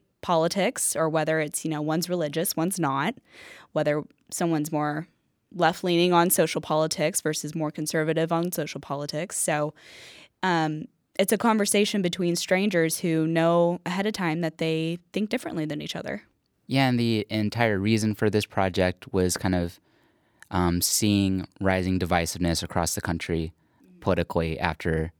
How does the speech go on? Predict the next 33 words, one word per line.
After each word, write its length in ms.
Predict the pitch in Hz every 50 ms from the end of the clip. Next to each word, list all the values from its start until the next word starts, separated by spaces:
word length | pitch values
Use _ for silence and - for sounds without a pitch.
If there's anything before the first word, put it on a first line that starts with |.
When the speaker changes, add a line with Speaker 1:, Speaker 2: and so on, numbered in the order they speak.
| _ - -
Speaker 2:
um, 260 | 92 82 80 82 82
the 80 | 87 85
last 300 | 85 82 80 80 - -
election 520 | 85 80 80 - - - 85 80 78 78 -
and 120 | - 85
just 160 | - 85 -
trying 220 | - 95 85 85 85
to 60 | 80
think 220 | - - 113 104 104
of 100 | 90 90
ways 460 | 92 87 85 85 85 85 85 - - _ _ _ _ _ _ _ _ _ -
to 560 | - - 90 87 85 85 82 82 82 82 - _ _ _ _ _ _ _ _ -
have 220 | - 101 98 -
people 260 | - 113 - 107 101 90
reach 220 | 107 110 101 -
out 180 | 107 98 98 -
to 240 | - 98 95 92 95
one 160 | 95 92 92
another 400 | 90 90 87 87 90 87 87 87
within 400 | 85 90 - - - 101 101 101
their 140 | 98 92 90
own 140 | 90 90 92
communities 720 | - 101 92 87 87 87 87 78 80 85 87 85 80 - -
and 280 | - 82 82 82 82 - _ _ _ -
kind 120 | - 92
of 80 | 90 85
get 140 | 95 90 -
to 80 | - 87
know 180 | 85 82 80
each 160 | 85 - -
other 300 | 87 78 82 80 80 85 _ _ _ _ _ _ -
as, 260 | 85 85 80 78 -
like, 240 | - 76 73 - -